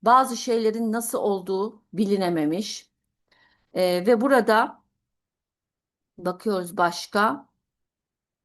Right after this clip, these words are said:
Evet. Zeus var, Kardinal Eksende. Yani burada,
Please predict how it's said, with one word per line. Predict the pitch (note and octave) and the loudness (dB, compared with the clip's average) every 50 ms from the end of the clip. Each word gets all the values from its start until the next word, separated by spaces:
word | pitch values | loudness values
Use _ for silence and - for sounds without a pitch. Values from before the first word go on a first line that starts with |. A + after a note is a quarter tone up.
| _ _ _ _ _ _ _ _ _ _ - | _ _ _ _ _ _ _ _ _ _ -6
Evet. | - F#3 F3+ - - D#3+ - - - - - - _ - - - - - - - - - - - - - - - - - - - - - _ _ _ _ _ _ _ _ - | -4 -4 -4 -4 -4 -6 -8 -8 -8 -10 -14 -18 _ -14 -14 -12 -10 -10 -10 -10 -10 -10 -10 -10 -12 -12 -10 -10 -12 -12 -12 -12 -14 -16 _ _ _ _ _ _ _ _ -18
Zeus | G3 F#3 G3+ G3 F3 E3 E3 - - - | -10 -4 -2 0 0 -2 -4 -6 -6 -2
var, | D#3+ E3+ E3+ E3+ | -2 -2 -2 -2
Kardinal | - A3+ G3 F3+ F3+ F3 E3+ E3 E3+ | 0 0 0 2 0 -2 -4 -2 -4
Eksende. | E3+ E3+ - - - E3+ E3 F3 G#3+ | -4 -6 -6 -6 -4 -4 -2 0 0
Yani | B3 B3 B3 G#3 F#3 F#3+ G3+ G3+ | 2 4 4 4 4 2 2 2
burada, | A3+ A3+ G#3+ G3 G3 G#3 G#3 A#3 C4 C#4 - | 2 2 2 4 4 4 4 4 4 2 -2